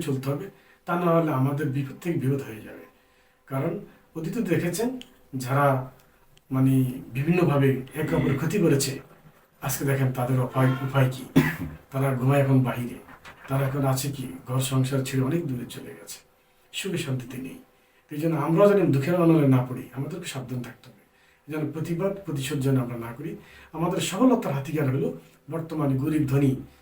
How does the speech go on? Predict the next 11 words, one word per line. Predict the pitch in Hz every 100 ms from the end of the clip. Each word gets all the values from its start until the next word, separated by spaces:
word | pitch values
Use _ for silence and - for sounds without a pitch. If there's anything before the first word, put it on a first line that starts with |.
| _ -
এখন | - 170 165
কে | 160 220 202
কি, | - 165 127 - -
কিছুই | 196 262 254
বিচার | 185 170 165 131
নেই। | 110 - - _ _ _ -
এই | 170
জন্য | 180 175 160 131 127 -
এই | 170
বিপদগুলোতে | 151 - 240 208 247 233
আমাদেরকে | 214 165 151 135 135